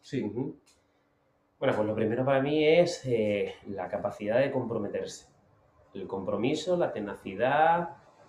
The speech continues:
Speaker 2: y el, o sea, lo que es el trabajo del día a día, la perseverancia.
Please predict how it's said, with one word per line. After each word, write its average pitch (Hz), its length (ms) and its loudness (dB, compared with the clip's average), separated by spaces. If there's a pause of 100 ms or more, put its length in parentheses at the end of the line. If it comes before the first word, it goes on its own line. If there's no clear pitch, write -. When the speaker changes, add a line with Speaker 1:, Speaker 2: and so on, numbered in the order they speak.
(160)
Speaker 2:
y 101 180 -6
el, 95 320 -4
o - 40 -10
sea, 92 180 -8
lo 95 120 -4
que 110 80 -2
es 117 60 -4
el 135 100 -2
trabajo 123 400 0
del 120 160 2
día 123 180 4
a - 20 4
día, 113 260 2
la 95 140 -2
perseverancia. 107 760 -4